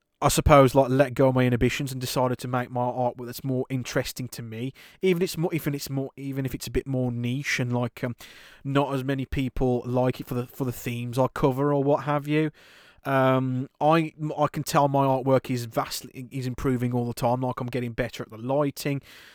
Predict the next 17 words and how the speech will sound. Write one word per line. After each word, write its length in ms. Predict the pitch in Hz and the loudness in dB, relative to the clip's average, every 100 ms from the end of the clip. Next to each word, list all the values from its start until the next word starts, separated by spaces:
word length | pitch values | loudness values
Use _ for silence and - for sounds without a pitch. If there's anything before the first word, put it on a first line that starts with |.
| _ | _
I'm 140 | 135 | -4
making 300 | 135 147 - | -2 -2 -4
stuff 260 | 135 143 - | -4 -4 -2
I'm 80 | 127 | -4
more 220 | 123 123 | -4 -4
interested 420 | 120 151 139 151 | -4 -6 -6 -6
in. 80 | 147 | -6
I'm 80 | 139 | -4
taking 340 | 151 135 135 | -6 -6 -6
more 260 | 131 127 131 | -6 -4 -6
care 300 | - 127 123 | -4 -2 -2
with 160 | 123 | -2
posing 380 | - 127 120 117 | -2 -2 -2 -6
the 80 | 117 | -8
characters 600 | - 135 135 - - 123 | -2 0 0 0 -2 -2
and 180 | 117 113 | -4 -6
the 140 | 110 | -12